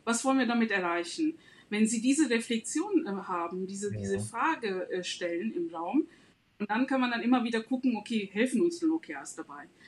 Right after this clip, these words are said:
Speaker 1: Und als O-K-R-Coach habe ich natürlich die Verantwortung, wenn ich merke, die Fragen, die Antworten auf die Fragen, die ich stelle bei einem Auftragsklärung, warum Sie O K Rs wollen,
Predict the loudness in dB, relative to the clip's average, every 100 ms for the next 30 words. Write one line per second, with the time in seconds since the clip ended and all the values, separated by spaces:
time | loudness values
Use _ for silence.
0 | -20 -20 _ -2 0 -2 -2 -2 -2 0
1 | 0 0 -2 -2 0 0 0 -4 -4 -2
2 | -2 0 0 0 -4 -4 -2 -2 -2 -2
3 | -4 -4 -4 0 0 0 _ _ _ 0
4 | 2 0 0 2 2 2 -2 -2 -8 -8
5 | -2 0 0 -2 -2 2 2 2 -4 -4
6 | -6 -6 -10 -10 -2 4 6 6 2 -4
7 | -4 0 2 2 -2 -4 -4 0 0 0
8 | -4 -4 -8 -4 -4 0 -2 -2 -8 _
9 | 2 2 2 0 -4 -4 -6 -6 -6 -6
10 | -6 -8